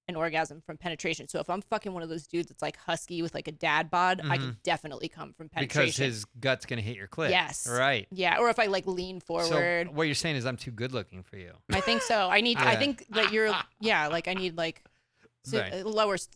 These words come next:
Speaker 1: lower the standard.
Speaker 2: But I got a nice hard pelvic bone.
Speaker 1: Fuck yeah.
Speaker 2: Yeah, that works.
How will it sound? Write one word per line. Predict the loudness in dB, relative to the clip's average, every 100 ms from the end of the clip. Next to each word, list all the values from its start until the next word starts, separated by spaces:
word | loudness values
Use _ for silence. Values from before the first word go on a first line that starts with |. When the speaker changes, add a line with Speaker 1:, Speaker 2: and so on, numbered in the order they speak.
| -2
Speaker 1:
lower | 0 0
the |
standard. | -2 -4 -2 -2 -2 2
Speaker 2:
But |
I | 2
got | 2
a | 0
nice | -2 -2
hard | -2 -2 -2
pelvic | -6 -6 -8 -12
bone. | -12 -10 -12 _ _ _ _ _ _ _ _ _
Speaker 1:
Fuck | -6 -6 -8
yeah. | -12 -12 -14 -10
Speaker 2:
Yeah, | -6 -6 -6
that | -10 -12
works. | -14 -14 -14